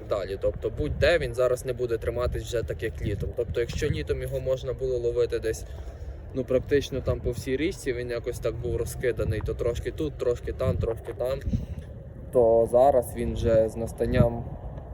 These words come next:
похолодань, з настанням холодної води, вода все-таки вже більш прохолодніша, він реально тримається просто якихось конкретно певних місць. І дуже важливо знайти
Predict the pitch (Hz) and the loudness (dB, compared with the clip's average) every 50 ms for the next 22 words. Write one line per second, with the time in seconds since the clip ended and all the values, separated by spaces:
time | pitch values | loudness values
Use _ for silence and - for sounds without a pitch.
0 | - - - 127 - - 110 113 110 110 139 165 160 135 - 120 117 113 - - | -6 -2 -2 0 0 0 0 0 2 2 2 2 2 2 0 0 0 2 0 0
1 | 113 123 120 120 120 - - 117 120 117 110 - 120 117 113 110 - 107 101 - | 2 0 -2 -2 -2 -2 0 2 2 2 0 0 -2 -2 0 -2 -2 -2 0 2
2 | 147 156 131 113 110 110 113 113 - 117 107 - - - 110 - 113 101 107 117 | 2 2 2 2 2 4 2 2 2 0 -4 -4 -4 -8 -8 -6 -6 -6 -6 -8
3 | 113 - - 120 113 113 - 107 120 135 131 131 123 113 - - 113 - - - | -8 -8 -6 -6 -6 -4 0 2 4 4 4 2 -2 -8 -6 -6 -8 -6 -4 -6
4 | - - - - - - - - 123 123 120 123 131 135 131 127 120 117 - 117 | -6 -6 -8 -12 -14 -10 -6 -2 0 4 6 6 6 6 4 2 2 0 0 0
5 | 113 120 120 117 117 110 - - 113 - - 104 107 110 - - - 104 101 104 | 0 2 2 2 0 0 0 -2 -4 -2 -2 -2 -2 -2 -2 0 2 2 2 2
6 | - 113 110 110 117 - - - - - - - 113 113 104 117 131 143 151 - | 0 0 0 0 -2 -4 -6 -10 -10 -10 -10 -10 -10 -4 4 6 6 6 6 4
7 | 120 113 - 123 120 117 120 117 117 - 135 147 185 - - - 123 - 131 123 | 0 0 6 6 6 6 6 2 -4 -4 -4 -4 -6 -4 -4 -2 0 0 0 0
8 | 131 123 117 117 117 131 147 156 147 147 131 113 117 117 110 101 - 156 160 160 | 0 0 0 0 0 0 0 0 0 0 0 0 -2 -4 -6 -2 2 4 4 4